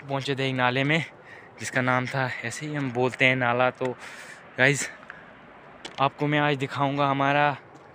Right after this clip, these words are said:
जो नज़दीक में एक, आपको जो पह-, पिछले व्लॉग में भी दिखाया था, एनएसपीसी का प्रोजेक्ट, उसी में एक शिफ्ट आती है साइड में, जिसका नाम है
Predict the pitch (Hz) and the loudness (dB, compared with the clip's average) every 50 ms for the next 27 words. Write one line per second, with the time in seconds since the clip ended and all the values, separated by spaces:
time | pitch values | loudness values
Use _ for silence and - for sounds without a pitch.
0 | - - - 113 131 135 143 147 147 143 147 147 131 120 156 160 131 143 151 147 | -20 -12 -6 -2 0 0 0 0 2 4 4 4 4 4 2 2 2 4 4 4
1 | 143 143 - - 143 135 - - - - - - 139 135 131 - - 151 147 160 | 4 2 2 0 -2 -2 -2 -6 -14 -20 -8 -2 -2 -2 -2 0 -2 0 2 2
2 | 156 - 156 147 147 139 - - 139 - 147 143 139 143 147 139 139 143 143 143 | 4 4 4 4 4 2 -2 -6 -4 -2 0 4 6 6 6 6 4 2 0 0
3 | 147 143 139 - 143 147 151 147 - 180 156 143 143 147 135 - - 143 - - | 0 0 0 4 4 4 4 6 4 2 2 4 2 2 0 -2 -4 -4 -2 -2
4 | 156 156 135 - - - - - - - - 127 - - - - - 139 135 127 | -2 -2 -2 -4 -10 -14 -16 -16 -6 -2 -2 -2 -2 -4 -8 -2 0 2 4 6
5 | 165 175 160 - - - - - 165 156 151 151 147 151 160 156 127 - - 143 | 6 4 4 0 -4 -6 -4 -2 0 0 2 2 4 4 4 2 2 0 -2 -2
6 | 139 139 135 127 - - 139 - - 143 139 127 156 156 143 - 139 135 139 135 | 0 0 0 -2 -2 -4 -4 2 4 4 4 4 0 -4 0 4 6 6 6 6
7 | 147 180 190 160 131 - - 147 139 139 139 139 139 139 | 2 0 -2 -4 -4 -2 0 4 4 6 6 6 4 2